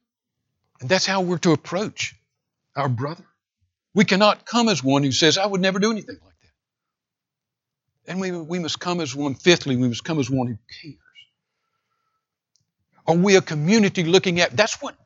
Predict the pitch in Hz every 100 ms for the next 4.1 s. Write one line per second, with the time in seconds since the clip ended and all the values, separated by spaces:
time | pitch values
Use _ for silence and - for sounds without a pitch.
0 | _ 208 220 269 240 208 233 240 - -
1 | - _ _ _ _ _ - 214 - 220
2 | 170 233 254 220 - - 247 269 233 131
3 | 151 180 _ - 247 240 269 277 - 143
4 | -